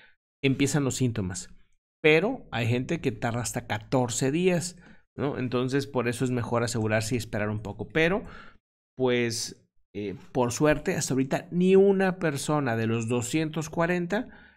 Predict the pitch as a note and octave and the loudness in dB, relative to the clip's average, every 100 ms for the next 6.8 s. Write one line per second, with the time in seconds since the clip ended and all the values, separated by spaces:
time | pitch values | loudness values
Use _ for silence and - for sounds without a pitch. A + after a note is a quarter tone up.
0 | _ C#3+ C#3+ C#3+ - C#3 C3 C#3 C#3 C#3 | _ 0 2 0 2 0 2 2 2 0
1 | - B2 - D#3 F#3 F3+ D3 C#3+ C#3+ D3 | 0 -2 0 0 0 -2 -4 -2 -2 -2
2 | C3 A2 - D3+ - A#2 A2+ - F#2+ E2 | -2 -6 -12 -18 -12 -10 -10 -10 -8 -8
3 | E2 - A2+ G#2 A#2 B2+ C#3 C3+ C3+ C3+ | -10 -8 -6 -2 -2 2 4 4 2 -2
4 | B2+ G#2+ G2 B1 G#2+ A2+ A2+ A#2 A2+ A2 | -2 -2 -2 -4 -6 -4 -4 -4 -2 0
5 | G2 - - - - - - _ _ _ | -2 -4 -16 -20 -20 -20 -20 _ _ _
6 | _ _ _ C#3 C3+ C#3+ G#3+ - | _ _ _ 4 4 4 0 -4